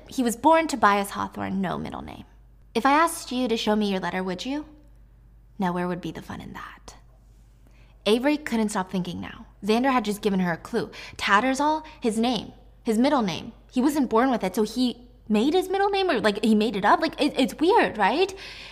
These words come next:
And when she looked at Jameson's letter again, she noticed an odd spacing between his middle name. It,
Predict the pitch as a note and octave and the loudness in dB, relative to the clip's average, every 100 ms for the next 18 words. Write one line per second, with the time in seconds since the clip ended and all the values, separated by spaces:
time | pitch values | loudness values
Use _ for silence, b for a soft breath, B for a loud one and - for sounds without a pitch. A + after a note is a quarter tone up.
0 | B C#4 C#4+ C#4+ - C4 F4 F#4 - C#4 | B 6 6 2 0 0 0 0 -2 0
1 | C#4 C4+ A#3+ B3 C#4+ B3 G#3 G3+ G3+ A3+ | -2 -2 2 4 4 4 2 -2 0 0
2 | A3+ C4 E4+ C4 - A3 A3+ - G#3 G#3+ | 0 0 -2 -4 -2 -2 -2 -2 -2 -2
3 | A#3+ A3+ - G#3 G#3 G3 F#3+ F3 B2 B2+ | -2 -2 -2 0 0 0 -2 -2 -4 0
4 | A#3 | 4